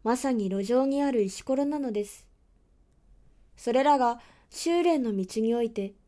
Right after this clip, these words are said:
妨害の作用を果たすことができるのは、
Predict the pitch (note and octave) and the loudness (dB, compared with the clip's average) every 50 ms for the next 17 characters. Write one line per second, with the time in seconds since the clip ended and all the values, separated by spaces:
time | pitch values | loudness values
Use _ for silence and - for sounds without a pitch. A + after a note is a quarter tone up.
0 | _ _ _ _ _ _ _ _ _ A3 A3+ A#3 A#3+ B3 C4 C4+ C4+ C#4 C#4 C#4 | _ _ _ _ _ _ _ _ _ 6 8 8 8 8 6 6 6 2 0 0
1 | D4+ D4+ D4+ C#4+ B3+ A#3 A3 G3+ G#3 - B3 B3+ - - C#4 C4+ C4+ C4 A#3 A3+ | 0 2 4 4 4 4 2 0 -2 -4 -4 -4 -4 -6 -6 -4 -4 -2 -2 -2
2 | G3+ G3 F#3+ F#3+ B3+ C4 C#4 C4 B3+ A#3 A3 G#3 G#3 G#3 | -2 -2 -4 -4 -2 -2 0 0 0 0 0 0 0 -2